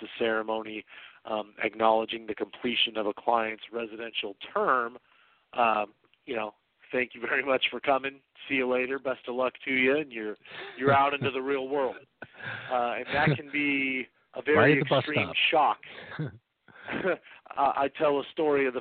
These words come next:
Speaker 1: first time I visited New York, your neck of the woods,
Speaker 2: <clears throat>
Speaker 1: during the winter, and, uh, people told me to dress warm, and being from the Bay Area, that was me showing up to S F O in a hooded sweatshirt and a nice thick pair of jeans. And, uh,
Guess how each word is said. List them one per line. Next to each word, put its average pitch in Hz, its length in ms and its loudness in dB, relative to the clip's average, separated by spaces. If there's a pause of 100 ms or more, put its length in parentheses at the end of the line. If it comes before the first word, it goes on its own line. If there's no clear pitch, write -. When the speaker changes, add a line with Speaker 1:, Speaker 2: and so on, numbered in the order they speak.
Speaker 1:
first 147 240 -4
time 135 240 0
I 131 100 0
visited 131 540 -4
New 123 80 -12
York, 135 480 4
your 151 140 -4
neck 135 220 0
of 131 80 -2
the 120 60 -2
woods, 120 360 0
Speaker 2:
<clears throat> 131 80 -8
Speaker 1:
during 120 260 -2
the 113 80 -8
winter, 131 560 2 (560)
and, 123 300 -6
uh, 117 180 0
people 131 280 -6
told 131 280 0
me 131 100 -2
to 120 120 -4
dress 123 260 2 (100)
warm, 117 320 -6
and 120 140 -16
being 117 320 -8
from 120 140 -12
the 117 60 -14
Bay 117 260 2
Area, 117 360 2
that 117 240 4
was 113 180 -10 (100)
me 117 180 -10 (100)
showing 113 300 -8
up 113 140 -6
to 131 200 0
S 120 140 2
F 113 180 2
O 120 300 6
in 113 80 2
a 98 80 0
hooded 117 320 -2 (180)
sweatshirt 160 420 2 (520)
and 113 100 -12
a 113 60 -12
nice 117 240 -4 (180)
thick - 220 -4
pair 120 280 4
of 117 60 -8
jeans. 156 480 -6 (720)
And, 120 300 -6
uh, 110 400 0